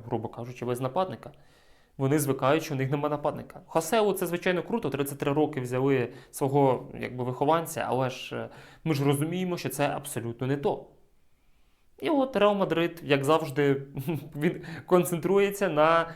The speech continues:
Лізі Чемпіонів. Подивимося, куди він дійде, звичайно, тому що це взагалі не той Реал Мадрид, який був, е, два, три, чотири роки тому, звичайно ж. Але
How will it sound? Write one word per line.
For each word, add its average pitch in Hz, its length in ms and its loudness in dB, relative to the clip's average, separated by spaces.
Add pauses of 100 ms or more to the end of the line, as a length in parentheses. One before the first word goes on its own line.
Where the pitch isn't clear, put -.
(120)
Лізі 151 240 0
Чемпіонів. 143 480 -4
Подивимося, 165 440 0
куди 151 220 0
він 165 180 0
дійде, 214 240 0
звичайно, 107 500 -2
тому 127 220 -2
що 127 160 -4
це 135 140 0
взагалі 135 360 2
не 139 100 4
той 131 180 -2
Реал 127 160 2
Мадрид, 131 320 -2
який 120 240 -6
був, 120 420 -6
е, 110 180 -2 (640)
два, 123 320 6
три, 131 220 0
чотири 127 300 -2
роки 131 240 0
тому, 127 280 2
звичайно 120 440 -4
ж. - 140 -20 (500)
Але 135 380 4